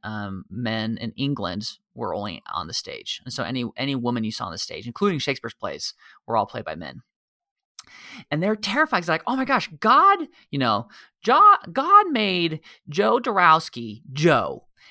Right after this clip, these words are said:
And if Joe's on the stage pretending to be someone else, he is, like, in direct conflict with God's creative power." And it's, and it's terrifying. And so that,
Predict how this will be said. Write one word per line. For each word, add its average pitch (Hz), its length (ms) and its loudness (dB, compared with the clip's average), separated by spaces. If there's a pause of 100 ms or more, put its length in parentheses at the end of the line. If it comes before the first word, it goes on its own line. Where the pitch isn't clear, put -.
And 190 120 2
if 214 120 -2
Joe's 285 280 4
on 381 120 0
the 339 100 -2
stage 202 360 0
pretending 220 260 2
to 180 40 2
be 165 60 2
someone 214 360 2
else, 139 520 0 (300)
he 247 380 0
is, 180 140 2
like, 170 180 0
in 185 140 -4
direct 240 320 0
conflict 220 600 2 (180)
with 214 220 -2
God's 196 320 2
creative 208 360 -2
power." 254 580 -2
And 175 120 0
it's, - 160 -4 (120)
and 165 120 0
it's 175 160 -4
terrifying. 135 580 -2 (1700)
And 147 100 -12
so 175 140 0
that, 185 280 0